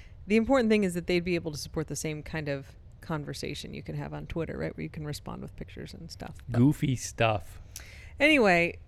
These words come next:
Speaker 1: uh, we're not making you guys pay for anything, and screw Twitter for trying to imply that. So that's item number one.
Speaker 2: That's right. Why create anxiety? Life is hard enough.
Speaker 1: Makes me hard. Makes me mad. Okay.
Speaker 2: Yeah.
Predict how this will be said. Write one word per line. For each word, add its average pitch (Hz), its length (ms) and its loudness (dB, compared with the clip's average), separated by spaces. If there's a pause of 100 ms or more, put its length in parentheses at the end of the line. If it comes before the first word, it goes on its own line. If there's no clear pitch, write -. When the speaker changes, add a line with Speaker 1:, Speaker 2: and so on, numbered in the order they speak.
(100)
Speaker 1:
uh, 190 260 4
we're 233 140 8
not 302 180 6
making 262 260 6
you 226 80 0
guys 190 300 4
pay 196 240 0
for 165 160 -2
anything, 160 480 -4
and 156 260 -8
screw 196 800 0 (220)
Twitter 151 380 -2
for 139 180 -12 (200)
trying 147 260 -4
to 143 80 -6
imply - 340 -10
that. - 160 -10 (120)
So - 100 0
that's 220 140 6
item 165 220 0
number 147 200 -8
one. - 100 -4
Speaker 2:
That's 135 160 0
right. 107 200 2 (100)
Why 135 440 2
create 135 480 2 (120)
anxiety? 120 720 2 (1120)
Life 151 260 6
is 110 100 2
hard 110 220 4
enough. 92 280 -6
Speaker 1:
Makes 170 260 -10
me - 100 -12
hard. - 180 -14 (140)
Makes - 280 -14
me - 100 -14
mad. - 200 -14 (160)
Okay. 214 260 2 (120)
Speaker 2:
Yeah. - 80 -14